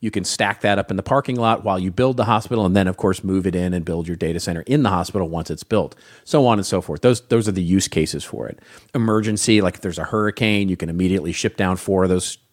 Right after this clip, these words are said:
container. Now you've got email and Wi-Fi and server space and all that stuff in a place that's been hit by a disaster, on and on and on. Those are the use cases for it. And the big companies sell it, Dell, uh, and others that, that sell this sort of solution. But it's really niche,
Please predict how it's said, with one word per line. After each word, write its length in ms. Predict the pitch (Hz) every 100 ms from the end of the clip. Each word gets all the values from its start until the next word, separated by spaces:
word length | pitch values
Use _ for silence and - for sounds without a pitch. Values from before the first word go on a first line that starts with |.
| - -
container. 340 | 101 110 101
Now 200 | 98 90
you've 140 | 87
got 240 | 87 80 - - _
email 380 | 120 110 95 82
and 80 | 76
Wi-Fi 500 | 98 104 - 98 90
and 120 | 80
server 320 | - 110 95
space 360 | - 101 92 -
and 100 | 82
all 120 | 87
that 120 | 90
stuff 320 | - - 92 92
in 60 |
a 40 | 82
place 300 | 101 90 -
that's 200 | 80 - - - -
been 120 | 98
hit 180 | 92 92
by 140 | 90
a 60 | 85
disaster, 580 | 85 92 85 - 90 85 _ _ -
on 160 | 117
and 100 | 113 98
on 120 | 87
and 80 | 82
on. 220 | 80 76
Those 160 | 107
are 60 | 98
the 100 | 87
use 180 | 87 90
cases 320 | - 76 76
for 180 | - 87
it. 20 |
And 80 | 160
the 40 |
big 300 | 160 175 170
companies 540 | - 123 107 101 95 - - _
sell 320 | - 101 76
it, 100 | 58 - _ 82
Dell, 540 | 104 87 80 85 85 - _ -
uh, 220 | 92 92
and 160 | 98 92
others 360 | - 95 87 -
that, 220 | 87 -
that 160 | 92 -
sell 240 | 107 92
this 160 | 90 87
sort 220 | - 78
of 120 | 78
solution. 520 | - 113 139 147 76 - _ _ _ - -
But 160 | 139
it's 100 | 131
really 480 | 127 123 156 156 131
niche, 400 | 117 107 76 -